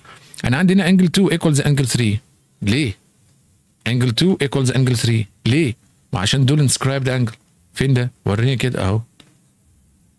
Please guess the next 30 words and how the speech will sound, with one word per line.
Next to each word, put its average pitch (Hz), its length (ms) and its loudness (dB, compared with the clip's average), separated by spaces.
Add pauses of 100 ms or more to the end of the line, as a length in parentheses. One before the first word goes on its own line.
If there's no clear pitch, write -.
(2000)
ده 101 100 -4
كده 147 280 -4 (1200)
وده 107 160 0
كده. - 220 -6 (1600)
Two 180 180 4
inscribed 151 380 -2
angles 143 360 0
subtended 131 380 -2
by 123 200 0
the 117 100 0
same 123 120 0
arc. 107 260 -4 (760)
وعندك 180 300 -2
measure 185 300 2
angle 185 220 4
one 170 280 4
هتكون 147 340 0
equals 135 180 0
measure 120 340 2
angle 113 220 2
four. - 220 -4 (760)
measure 110 260 2
angle 123 260 2
one 180 260 4
هتكون 120 280 -2
equals 120 180 0
measure 117 340 2
angle 113 240 2
ايه؟ 107 240 -2
four. 107 280 -2